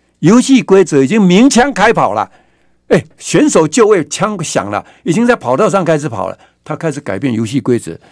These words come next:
开始改正怎么样来计算输赢，可以这样干吗？电话民调要不要纳入年轻的，要不要纳入手机，都可以考虑，下次再来吧。因为你规则已经定了，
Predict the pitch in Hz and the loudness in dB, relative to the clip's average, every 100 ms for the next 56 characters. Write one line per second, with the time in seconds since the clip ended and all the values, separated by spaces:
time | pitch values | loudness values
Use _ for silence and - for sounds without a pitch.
0 | _ _ - 185 170 - 107 175 135 123 | _ _ -2 -2 -2 -6 -4 -4 -4 -2
1 | 160 151 135 - 151 156 120 104 - 135 | 0 0 -2 -4 -2 -2 -2 -6 -4 -4
2 | 95 82 _ _ _ _ _ - 208 202 | -4 -10 _ _ _ _ _ -4 0 0
3 | 233 226 233 220 202 - _ _ _ _ | 0 2 2 0 -4 -10 _ _ _ _
4 | _ _ _ _ _ _ _ _ _ _ | _ _ _ _ _ _ _ _ _ _
5 | _ _ _ _ _ _ _ - 208 208 | _ _ _ _ _ _ _ 0 4 4
6 | 175 185 196 190 175 185 185 175 170 156 | 2 0 2 2 2 2 2 2 2 2
7 | 151 165 170 135 - _ _ _ _ _ | 2 0 2 0 -2 _ _ _ _ _
8 | 180 170 180 180 160 120 120 170 160 _ | 0 2 2 0 0 -2 -4 -6 -8 _
9 | 240 247 190 156 - 104 131 - 143 131 | 2 2 2 -4 -4 -2 -2 0 -2 -2
10 | 127 117 90 82 76 _ _ _ _ _ | -4 -4 -4 -10 -14 _ _ _ _ _
11 | - 247 202 165 226 202 202 139 123 151 | 0 2 4 2 2 0 0 -2 0 0
12 | 165 117 78 | 0 -2 -8